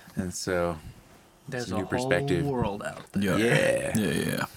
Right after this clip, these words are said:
Speaker 3: Yeah, I
Speaker 1: Um,
Speaker 3: think that was, like, the main motivation for touring, 'cause, like, you can kinda feel it in, like, different local scenes where, like, you know,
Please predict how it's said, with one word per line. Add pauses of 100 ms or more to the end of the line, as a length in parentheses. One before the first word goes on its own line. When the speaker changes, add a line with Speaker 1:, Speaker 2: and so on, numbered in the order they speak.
(260)
Speaker 3:
Yeah,
I
Speaker 1:
Um,
Speaker 3:
think
that
was,
like,
the
main
motivation
for
touring,
'cause,
like, (800)
you
can
kinda
feel
it
in,
like,
different
local
scenes
where,
like,
you
know,